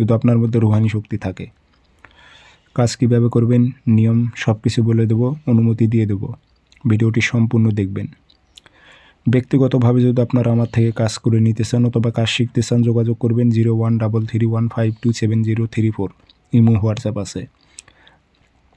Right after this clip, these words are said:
যারা হামজাদকে বশ করা তাবিজ নেবেন, যোগাযোগ করবেন। হামজাদকে একবার বশ করতে পারলে বান বিচ্ছেদ, বশীকরণ, আপনার যেমনে মন চায় কাজ করে নিতে পারবেন। হামজাদকে হুকুম দিলে কাজ করবে।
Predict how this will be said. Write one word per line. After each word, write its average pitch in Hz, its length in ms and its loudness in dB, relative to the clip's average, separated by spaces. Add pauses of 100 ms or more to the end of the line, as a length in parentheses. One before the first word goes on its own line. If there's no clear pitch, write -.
(680)
যারা 117 240 2
হামজাদকে 113 520 2
বশ 110 280 0
করা 117 220 -2
তাবিজ 110 420 0
নেবেন, 113 220 2
যোগাযোগ 110 400 0
করবেন। 120 400 0 (540)
হামজাদকে 117 680 0
একবার 113 380 0
বশ 110 260 -2
করতে - 300 -2
পারলে 117 400 -2 (680)
বান 117 340 4
বিচ্ছেদ, 113 440 0
বশীকরণ, 110 720 0 (120)
আপনার 110 340 0
যেমনে 113 340 2
মন 113 220 2
চায় 110 220 -4
কাজ 110 220 -2
করে 113 240 -2
নিতে 110 220 -2
পারবেন। 113 280 -2
হামজাদকে 110 520 -2
হুকুম 110 320 0
দিলে 113 200 0
কাজ 110 220 -4
করবে। 98 360 -8